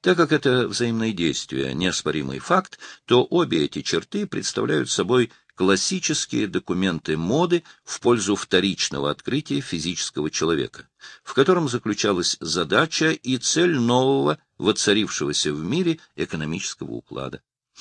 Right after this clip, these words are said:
Обе эти черты, разумеется, только части общей картины Ренессанса, но они принадлежат к числу тех, которые позволяют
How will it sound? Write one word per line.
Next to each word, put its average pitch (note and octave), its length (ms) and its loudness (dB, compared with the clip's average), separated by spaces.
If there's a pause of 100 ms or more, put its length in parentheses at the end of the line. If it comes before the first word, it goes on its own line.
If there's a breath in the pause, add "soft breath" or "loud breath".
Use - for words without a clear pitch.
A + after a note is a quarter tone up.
(180 loud breath)
Обе C3+ 300 6
эти - 120 -8
черты, F3 460 -4
разумеется, C3 640 -2 (300 soft breath)
только E3 320 6
части F#2+ 680 2
общей E2+ 440 0
картины - 720 -4
Ренессанса, E2 800 -4 (420 loud breath)
но G2 220 4
они G2 300 4
принадлежат D#2 720 -4
к - 80 -14
числу C2 400 -8
тех, - 380 0 (340 soft breath)
которые G#2+ 440 6
позволяют G#2 960 2